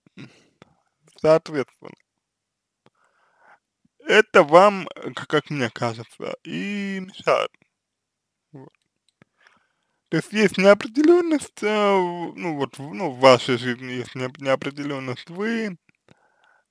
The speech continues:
это оставляете, условно говоря, а, человеку. То есть, ну, как бы вы говорите: «Ну, ты решай». Ну, мужчина и решает.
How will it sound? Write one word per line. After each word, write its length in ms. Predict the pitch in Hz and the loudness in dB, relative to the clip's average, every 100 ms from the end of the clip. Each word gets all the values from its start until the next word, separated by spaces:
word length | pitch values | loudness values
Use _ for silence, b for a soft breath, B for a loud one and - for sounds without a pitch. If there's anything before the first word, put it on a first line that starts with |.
| _ _ - | _ _ 4
это 1000 | 175 185 _ - 175 175 175 180 180 170 - _ _ - - _ _ _ | 4 4 _ 0 4 8 8 8 6 4 -2 _ _ -20 -20 _ _ _
оставляете, 1040 | - 160 - 156 143 151 190 196 175 - 151 | 6 6 8 6 8 8 10 8 6 0 -8
условно 500 | 143 - 156 147 143 | -8 -6 -6 -4 -8
говоря, 840 | 143 147 151 156 165 165 151 143 - | -4 0 2 2 4 6 4 2 -2
а, 680 | - 120 117 127 - - 123 | 2 2 2 -2 -6 -10 -12
человеку. 500 | - 147 139 120 - _ _ _ _ _ _ _ _ _ _ _ _ _ _ _ - | -2 0 0 -4 -10 _ _ _ _ _ _ _ _ _ _ _ _ _ _ _ -8
То 100 | 143 | -6
есть, 120 | 143 | -4
ну, 140 | 175 | -6
как 200 | 147 135 | -2 -2
бы 140 | 139 139 | -2 -6
вы 80 | 139 | -2
говорите: 400 | 139 147 139 185 | -2 -2 -6 -10
«Ну, 240 | 226 175 - | -12 -12 -2
ты 140 | 165 | 0
решай». 520 | 135 117 - 120 143 _ _ _ _ _ _ _ _ _ _ _ _ _ _ _ _ _ _ 135 | 0 -2 -4 -6 -10 _ _ _ _ _ _ _ _ _ _ _ _ _ _ _ _ _ _ -8
Ну, 320 | 135 135 131 | -6 -4 -4
мужчина 520 | 131 120 - 190 165 | -6 -6 -6 -2 -2
и 500 | 127 - 131 139 143 | -2 -2 -2 2 2
решает. 480 | 135 123 - 127 151 | 2 2 2 2 0